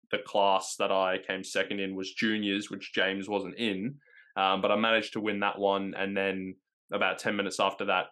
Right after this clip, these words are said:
me and James sort of went head to head again in the, the open category, and I was able to get the nod over him in that one. And then the, the overall was very soon after that. So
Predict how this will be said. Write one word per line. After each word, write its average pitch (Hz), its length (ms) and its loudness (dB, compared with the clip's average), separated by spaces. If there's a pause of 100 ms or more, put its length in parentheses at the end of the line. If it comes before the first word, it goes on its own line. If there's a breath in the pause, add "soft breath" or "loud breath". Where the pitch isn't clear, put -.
me 101 180 -2
and 98 80 -2
James 95 560 0 (160)
sort 107 180 -2
of 98 60 0
went 95 180 0
head 101 160 -2
to - 80 -10
head 101 160 0
again 95 360 0
in 95 180 -6
the, 92 420 -6
the 101 60 2
open 95 500 0 (320)
category, 92 520 0 (380 soft breath)
and 92 360 -2
I 85 80 2
was 95 140 2
able 95 160 2
to 95 80 -4
get 92 140 -2
the 92 60 -4
nod 95 280 2 (200)
over 98 180 2
him 98 180 -2
in 92 80 -6
that 95 160 -2
one. 95 220 2
And 95 100 -2
then 107 120 2
the, 107 200 0
the 113 120 4
overall 110 460 6
was 101 160 0
very 98 240 2
soon 95 260 -4
after 92 260 0
that. 98 220 4
So - 320 0